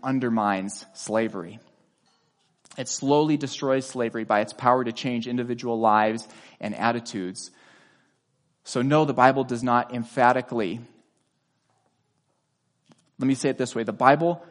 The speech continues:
emphatically does not support the institution of slavery. That's the takeaway here.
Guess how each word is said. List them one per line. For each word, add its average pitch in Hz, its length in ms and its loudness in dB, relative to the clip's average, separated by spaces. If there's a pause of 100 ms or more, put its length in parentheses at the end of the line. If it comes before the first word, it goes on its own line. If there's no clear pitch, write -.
(280)
emphatically 127 760 4 (120)
does 110 220 -2
not 113 440 2 (460)
support 107 400 -4
the 104 80 -10
institution 98 520 -12
of - 60 -18
slavery. 98 480 -16 (1300)
That's 117 220 0
the 117 100 -8
takeaway 107 480 -6
here. 107 260 -14